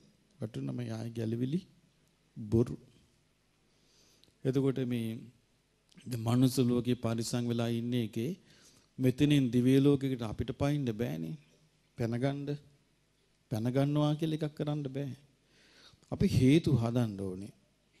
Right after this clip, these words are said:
හේතුවෙන් ඵලෙ හැදෙනවා. ඉතින් අපි මේකෙදි ඒකයි මේ, මේ බුදුරජාණන් වහන්සේගේ ධර්මයේ හරි විදියට තේරුම් ගත්තම තියෙන වාසිය. මොකද හේතුව අපි පින අතහැරලා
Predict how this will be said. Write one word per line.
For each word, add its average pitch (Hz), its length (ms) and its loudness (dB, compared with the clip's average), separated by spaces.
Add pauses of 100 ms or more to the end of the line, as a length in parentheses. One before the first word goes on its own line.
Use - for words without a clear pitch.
(320)
හේතුවෙන් 117 680 -2
ඵලෙ 127 320 -2
හැදෙනවා. 113 480 -6 (920)
ඉතින් 139 260 -4
අපි 131 240 4
මේකෙදි 139 540 2 (580)
ඒකයි 143 400 4
මේ, 147 220 -2 (340)
මේ 110 300 -10 (320)
බුදුරජාණන් 127 720 -2
වහන්සේගේ 123 400 -4
ධර්මයේ 120 400 0
හරි 107 360 -2
විදියට 147 420 0
තේරුම් 131 340 2
ගත්තම 139 420 0
තියෙන 143 240 -2
වාසිය. 110 540 -2 (1200)
මොකද 131 300 -2
හේතුව 143 400 2 (500)
අපි - 180 0
පින 147 300 6
අතහැරලා 190 800 2